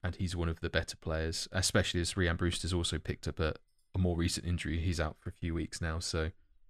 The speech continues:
I'm trying some of the younger lads that I've got in on loan to try and sort of spread a bit of the load, 'cause I, I do prefer to have a smaller squad.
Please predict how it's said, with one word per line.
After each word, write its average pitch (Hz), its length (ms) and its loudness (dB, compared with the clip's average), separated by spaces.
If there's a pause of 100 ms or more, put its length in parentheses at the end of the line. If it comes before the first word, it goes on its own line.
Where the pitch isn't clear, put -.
(200)
I'm 87 140 0
trying 113 320 6
some 110 160 2
of 104 100 4
the 107 80 2
younger 101 280 4
lads 98 300 4
that - 120 0
I've 95 140 0
got - 160 2
in 98 80 2
on 92 160 2
loan 101 400 6
to - 80 -6
try 95 260 0
and 92 100 0
sort - 160 -6
of 95 120 -4
spread 98 360 4
a 95 40 4
bit 95 180 2
of 95 100 -2
the 98 60 0
load, 95 380 2 (120)
'cause 98 120 -2
I, 87 160 -2 (640)
I 107 60 2
do 127 160 6
prefer 107 380 4
to 101 100 0
have 95 160 2
a 98 60 4
smaller 98 380 2
squad. 98 420 0